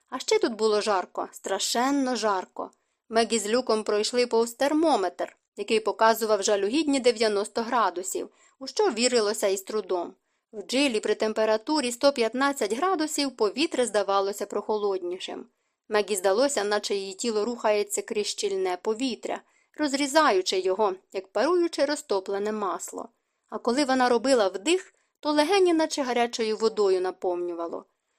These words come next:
«Люку, я вже не можу, це нестерпно. Благаю, повернімось», — звернулася вона до нього, хапаючи ротом повітря. Як хочеш.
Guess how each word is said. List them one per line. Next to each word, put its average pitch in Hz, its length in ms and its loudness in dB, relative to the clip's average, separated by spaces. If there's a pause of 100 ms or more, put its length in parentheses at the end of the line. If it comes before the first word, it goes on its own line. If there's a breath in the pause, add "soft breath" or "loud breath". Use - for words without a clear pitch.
(160)
«Люку, 220 280 -2
я 226 140 4
вже 254 220 0
не 277 120 4
можу, 220 520 0 (100)
це 302 160 -4
нестерпно. 277 720 0 (320 soft breath)
Благаю, 214 540 2
повернімось», — 262 880 0 (340)
звернулася 208 720 0
вона 220 300 2
до 190 140 0
нього, 330 340 2
хапаючи 277 720 0
ротом 190 380 -2
повітря. 190 600 -8 (480)
Як 370 280 0
хочеш. - 680 -4